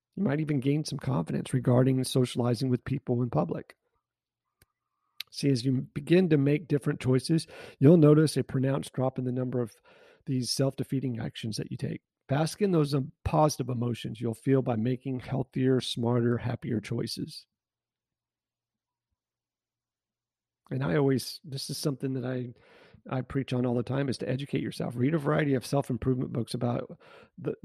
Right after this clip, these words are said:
feelings, you know, about feelings to be better informed about what's going on inside of you, 'cause only you know that. 'Cause remember, you're gonna have people in your life that are telling you what's wrong with you.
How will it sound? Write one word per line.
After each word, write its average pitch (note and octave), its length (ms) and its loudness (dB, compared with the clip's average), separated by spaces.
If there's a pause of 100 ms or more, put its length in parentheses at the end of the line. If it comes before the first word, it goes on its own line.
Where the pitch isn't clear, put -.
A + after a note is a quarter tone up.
feelings, D3 880 -2 (1040)
you C3+ 140 -2
know, A#2 260 -8 (280)
about E3+ 380 2
feelings F3 380 4
to - 80 -12
be C#3+ 100 -2
better C#3 380 4
informed C3+ 400 0
about B2 260 -4
what's B2+ 220 -4
going B2 260 -2
on A#2 160 -4
inside A2+ 320 -6
of A2+ 140 -8
you, G#2+ 440 -4 (160)
'cause D#3+ 120 -2
only A#3+ 200 4
you D3+ 220 6
know A#2+ 240 0
that. - 360 -8 (2500)
'Cause C3+ 140 -4
remember, F3 240 6
you're B2+ 100 6
gonna F3 140 4
have D#3 80 -2
people D#3 240 2
in C#3 40 2
your B2+ 100 2
life C3+ 180 2
that A#2+ 100 -2
are A#2 60 -4
telling C3+ 340 -2
you C#3+ 220 2
what's B2+ 240 -4
wrong B2+ 200 2
with A#2 160 -2
you. A2+ 280 -8